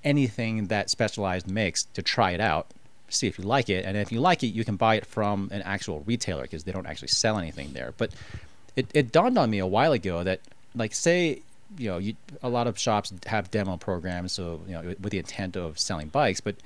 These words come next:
you know, let's say you had something like this where you, you know, you, you, you had someone demo a bike for fifty, hundred bucks a pop or something. If you did that on a ten thousand dollar bike,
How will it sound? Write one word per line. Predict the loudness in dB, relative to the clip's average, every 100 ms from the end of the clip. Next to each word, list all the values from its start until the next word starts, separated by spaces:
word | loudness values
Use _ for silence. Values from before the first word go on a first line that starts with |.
| -18 -18 -20 -6
you | 2
know, | 4
let's | 4 4
say | 2 2
you | 2 2 4
had | 4 2
something | 2 0 0
like | -2
this | 0 0 0
where | 0
you, | 2 2 2 2 0 -6 -16 -18 -18 -18 -18 -12
you | -8
know, | -6 -8
you, | -10 -8
you, | -6 -8 -10
you | -6 -4
had | -2 -2
someone | -2 -4 -4
demo | -2 -2 -2
a |
bike | -2 -2 -2
for | -6 -4
fifty, | -6 -6 -8
hundred | -4 -4 -4
bucks | -6 -8
a |
pop | -2 0 0
or |
something. | -2 -4 -6 -8 -12 -18 -18 -18 -18 -20 0
If | 0 4
you | 4
did | 6 4 6
that | 4 2 2
on | -2 -2
a | -2 -6
ten | -4 -2 0
thousand | 2 0 0
dollar | -2 -2 0
bike, | 2 2 2